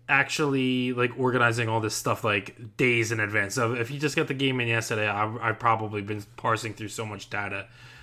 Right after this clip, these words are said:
that I didn't, I just completely went past that. But, okay, congrats, Paul. Um, it's kinda interesting. I, I'm really,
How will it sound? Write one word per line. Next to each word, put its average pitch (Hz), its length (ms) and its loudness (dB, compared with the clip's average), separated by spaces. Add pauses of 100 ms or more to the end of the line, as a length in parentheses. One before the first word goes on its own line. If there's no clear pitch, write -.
(140)
that 113 160 2
I 101 160 2
didn't, 98 240 -6
I 104 80 -4
just 101 180 -6
completely 98 640 -6 (480)
went 117 420 -2
past 101 460 0
that. 101 200 -8
But, 113 260 -4 (100)
okay, 175 420 2
congrats, 151 360 -2
Paul. 131 520 0
Um, 127 560 2 (400)
it's 160 160 -2
kinda 233 180 10
interesting. 202 360 2
I, 135 260 4
I'm 139 180 0
really, 160 540 2